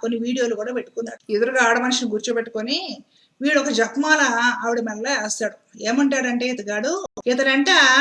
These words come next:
ఆ జపమాలతోటి కొన్ని లక్షల జపాలు చేశాడంట. చేశాడు కాబట్టి ఆ శక్తి అంతా ఆ జపమాలలో ఉందట. ఆ జపమాల ఎప్పుడైతే దెయ్యం సోకినా, గాలి సోకిన వాళ్ళ మెడలో వేస్తారో, వెంటనే ఆ దెయ్యము అదంతా కూడా వదిలిపెట్టి వెళ్ళిపోతుందట.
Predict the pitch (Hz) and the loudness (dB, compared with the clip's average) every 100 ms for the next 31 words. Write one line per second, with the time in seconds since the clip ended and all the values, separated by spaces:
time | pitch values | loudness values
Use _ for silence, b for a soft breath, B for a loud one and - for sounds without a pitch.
0 | 277 - - 254 233 220 302 320 277 262 | 4 0 -4 -2 -2 -4 -4 -4 -2 -4
1 | 285 247 240 233 233 - 302 240 226 240 | -4 -4 -4 -4 -4 -6 -4 -4 -4 -4
2 | 226 214 226 214 196 196 208 262 294 B | -4 -4 -2 -4 -8 -8 -2 -2 -2 B
3 | B _ - 262 277 240 240 226 226 269 | B _ -4 -2 0 -2 -2 -2 -4 -4
4 | 226 - - 254 262 262 285 214 208 202 | -2 -2 -4 -8 -8 -2 0 2 -2 -4
5 | 247 269 262 208 202 220 202 - _ b | -2 0 -2 -4 -6 -8 -10 -16 _ b
6 | b 262 262 240 220 294 311 247 240 262 | b -2 -2 -2 0 2 2 0 0 -2
7 | 254 269 214 208 254 269 254 233 233 226 | 0 0 0 -2 -2 0 0 -2 -2 -4
8 | 220 220 262 247 240 226 220 220 190 190 | -2 -2 0 -2 -2 -4 -2 -2 -4 -4
9 | 233 226 190 - 202 202 269 339 b b | -2 -2 -4 -6 -6 -4 -2 -4 b b
10 | _ 208 226 285 294 214 233 - 226 226 | _ -6 -4 0 0 0 -2 -4 -4 -2
11 | 220 226 226 220 196 208 208 196 214 247 | -2 -2 -2 -4 -6 -8 -10 -10 -8 -6
12 | 208 202 190 247 233 220 226 226 226 202 | -6 -8 -10 -6 -4 -2 -2 -4 -6 -12
13 | 185 196 254 | -10 -6 -6